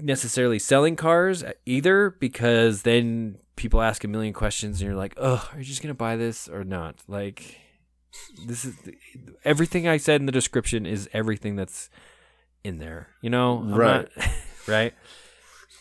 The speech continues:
Speaker 1: So I'm like, he's saving us the headache of, um, of selling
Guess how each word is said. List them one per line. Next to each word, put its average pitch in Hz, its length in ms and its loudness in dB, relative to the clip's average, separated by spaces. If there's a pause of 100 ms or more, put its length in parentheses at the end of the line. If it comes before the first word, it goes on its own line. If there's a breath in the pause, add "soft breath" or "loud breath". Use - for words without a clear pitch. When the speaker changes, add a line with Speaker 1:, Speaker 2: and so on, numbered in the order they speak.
(120 loud breath)
Speaker 1:
So 135 220 2
I'm 131 120 4
like, 127 240 2
he's 135 240 -6
saving 175 260 6
us 175 120 0
the 170 100 4
headache 131 520 2
of, 104 840 0 (120)
um, 98 580 -6 (1400)
of 110 140 -2
selling 131 600 4